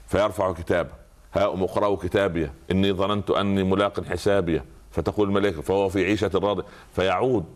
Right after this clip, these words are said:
إلى أول وهو راجع كالقمر ليلة التمام، يقول: "أبشروا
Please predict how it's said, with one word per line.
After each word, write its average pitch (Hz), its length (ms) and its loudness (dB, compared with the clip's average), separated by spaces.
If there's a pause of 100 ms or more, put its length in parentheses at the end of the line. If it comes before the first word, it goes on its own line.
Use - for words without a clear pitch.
(120)
إلى 87 280 0 (960)
أول 123 580 2
وهو 110 400 2
راجع 139 360 2 (1400)
كالقمر 117 480 0
ليلة 101 340 0
التمام، 117 440 -2 (280)
يقول: 107 240 0
"أبشروا 107 760 2